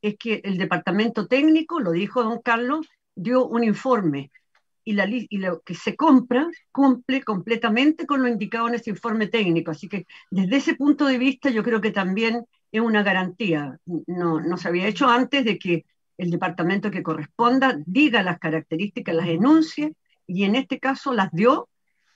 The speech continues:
y quien realizó la licitación y quien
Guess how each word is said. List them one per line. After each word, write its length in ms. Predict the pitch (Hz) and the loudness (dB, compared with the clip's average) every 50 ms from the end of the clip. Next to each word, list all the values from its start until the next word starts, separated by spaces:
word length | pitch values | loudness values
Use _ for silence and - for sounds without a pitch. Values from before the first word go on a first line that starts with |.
| _ _ _ _ - | _ _ _ _ -4
y 140 | 202 185 165 | -4 -4 -2
quien 320 | - 220 208 202 180 - - | -2 -2 0 0 -2 -6 -8
realizó 680 | 165 175 170 180 180 185 175 175 170 165 - - 240 | -8 -6 -4 -2 0 0 2 0 0 -2 -2 -4 -2
la 100 | 247 254 | -2 0
licitación 840 | 240 220 202 - 233 190 - 202 185 - - 262 240 233 240 240 233 | 0 -2 -4 -4 -6 -10 -8 -10 -10 -8 -2 0 0 0 0 0 -2
y 80 | 214 | -4
quien 320 | - - 175 175 175 170 | -4 -4 -4 -2 -4 -4